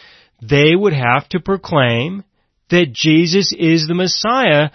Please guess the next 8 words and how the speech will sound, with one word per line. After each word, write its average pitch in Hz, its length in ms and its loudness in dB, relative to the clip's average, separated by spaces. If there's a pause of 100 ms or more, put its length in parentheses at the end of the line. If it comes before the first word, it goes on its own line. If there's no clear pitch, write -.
(300)
according 208 1000 0
to 233 180 0
their 202 320 2 (100)
own 185 400 2
beliefs, 190 840 -2 (560)
according 180 640 0
to 190 120 -2
what 156 240 0